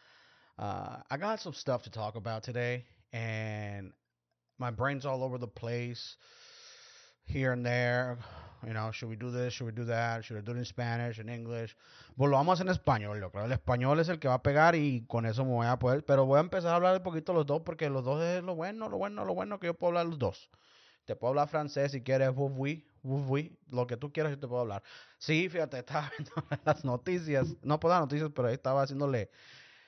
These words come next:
le estaba googleando unas cosas y salió ahí que el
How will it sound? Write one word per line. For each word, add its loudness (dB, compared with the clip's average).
le 2
estaba 4
googleando 0
unas 2
cosas 6
y 0
salió 2
ahí 2
que -2
el -8